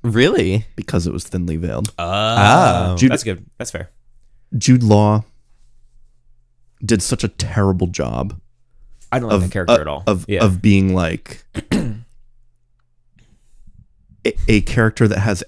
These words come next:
Speaker 2: any semblance of being believable
Speaker 1: Yeah.
Speaker 2: as, like, somebody who is not a genocidal maniac.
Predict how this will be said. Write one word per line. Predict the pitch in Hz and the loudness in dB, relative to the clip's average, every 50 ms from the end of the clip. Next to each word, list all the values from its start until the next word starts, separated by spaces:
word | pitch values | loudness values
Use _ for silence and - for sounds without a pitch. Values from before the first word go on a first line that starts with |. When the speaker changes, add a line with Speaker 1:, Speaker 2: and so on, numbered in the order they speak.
| - - | -2 0
Speaker 2:
any | 107 107 117 | 2 2 2
semblance | 117 - - - - - 104 98 95 - 90 90 92 95 - - - _ - | 0 -2 -6 -6 -2 0 0 0 0 0 -2 -2 -2 -4 -6 -10 -10 _ -6
of | 101 82 92 101 | -6 -6 -4 0
being | 95 92 92 92 90 87 | 2 2 2 2 2 0
believable | 85 95 87 87 87 92 90 87 92 82 - 76 65 62 - - - - | 0 0 0 0 0 -2 -2 0 -2 -2 -2 -4 -4 -6 -8 -8 -4 -2
Speaker 1:
Yeah. | 104 95 82 78 - - _ _ _ _ | 0 0 0 -2 -4 -10 _ _ _ _
Speaker 2:
as, | - 98 95 87 80 104 98 | 2 2 2 2 0 -2 -2
like, | 87 78 78 82 - - - - _ - - _ _ _ - - - - - - _ _ - - - - _ - | -2 0 -2 -2 -6 -10 -20 -20 _ -20 -20 _ _ _ -16 -12 -12 -12 -12 -14 _ _ -20 -20 -20 -20 _ -12
somebody | - - - 110 95 92 92 87 87 85 | -8 -4 -2 0 2 2 4 2 2 0
who | - - 104 92 | 2 2 2 4
is | 87 82 85 | 4 2 2
not | 85 85 85 87 87 87 71 - - - - - - _ _ _ _ _ _ _ _ _ _ _ _ _ - | 0 2 2 2 0 0 -2 -6 -8 -10 -12 -14 -14 _ _ _ _ _ _ _ _ _ _ _ _ _ -4
a | 95 | -2
genocidal | 87 - - 92 82 78 - - - 71 - - 50 50 | -2 -2 -2 -4 -4 -4 -4 -4 -6 -6 -6 -6 -8 -8
maniac. | - - 50 50 - - - - 120 | -10 -10 -12 -12 -12 -12 -10 -8 -6